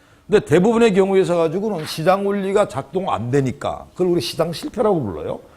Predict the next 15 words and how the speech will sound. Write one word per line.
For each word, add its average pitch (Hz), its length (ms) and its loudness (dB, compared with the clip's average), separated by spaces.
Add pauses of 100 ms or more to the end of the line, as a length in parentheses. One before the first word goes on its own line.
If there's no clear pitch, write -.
(420)
그다음에 214 340 4
또 - 140 4
정부가 220 460 4
개입을 165 380 6
합니다. 85 320 -10 (640)
그러니까 190 200 4
어떻게 190 180 4
본다라면 190 600 4
시장 196 440 0
실패, 196 500 2
정부까지 180 760 0 (340)
들어와가지고 175 680 4
정부 170 280 -2
실패해가지고 139 1080 -4 (360)
굉장히 160 560 0